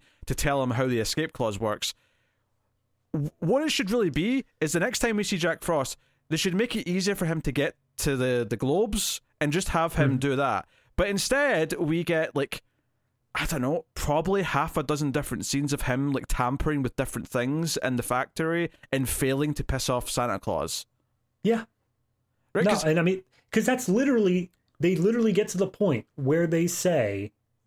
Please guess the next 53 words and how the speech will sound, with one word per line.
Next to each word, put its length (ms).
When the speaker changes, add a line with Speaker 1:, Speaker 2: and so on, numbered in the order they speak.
Speaker 2:
Jack 280
comes 180
up 120
to 60
Santa 360
and 140
it's 160
like, 260
"Doesn't 360
anything 520
get 220
to 100
you?" 280
And 120
he's 220
like, 200
"No, 280
work 200
stuff's 300
just 200
a 40
challenge, 560
but 240
family 320
stuff, 280
now 140
that's 300
a 20
problem." 440
And 160
then 180
Jack 280
gets 160
that 140
little 200
glint 320
in 120
his 140
eye 240
of 120
just 160
like, 200
"Oh, 260
okay, 180
I 80
need 120
to 60
cause 220
family 340
problems." 480
Speaker 1:
Mm-hmm. 340
Speaker 2:
Thus 220
rendering 460